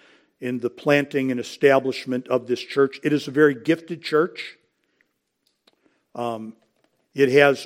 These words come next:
all of the necessary spiritual elements to be a towering influence in the lost world and a testimony to the believing world. <clears throat> But it is a greatly troubled church,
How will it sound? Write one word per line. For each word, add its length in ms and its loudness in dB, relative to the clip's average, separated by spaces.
all 220 8
of 120 2
the 100 4
necessary 880 2
spiritual 800 -4
elements 640 -2
to 160 -14
be 560 0
a 120 -8
towering 1080 2
influence 960 0
in 200 -2
the 100 0
lost 500 4
world 500 6
and 100 -4
a 60 0
testimony 800 -2
to 140 -18
the 120 -4
believing 480 -2
world. 360 -8
<clears throat> 200 -10
But 200 4
it 100 2
is 160 2
a 40 0
greatly 360 6
troubled 480 2
church, 720 -2